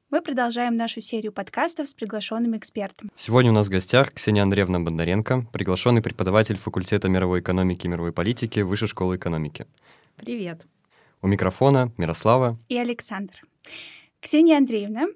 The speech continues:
Speaker 1: сегодня мы хотим поговорить про очень важную для экономической системы каждой страны организацию.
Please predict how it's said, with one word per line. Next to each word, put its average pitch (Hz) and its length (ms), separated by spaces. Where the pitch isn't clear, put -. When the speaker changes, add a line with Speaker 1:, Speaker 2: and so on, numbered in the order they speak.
Speaker 1:
сегодня 302 400
мы 285 60
хотим 285 260
поговорить 226 680
про 226 320
очень 247 340
важную 233 520
для 214 260
экономической 226 480
системы 233 400
каждой 233 280
страны 220 380
организацию. 226 920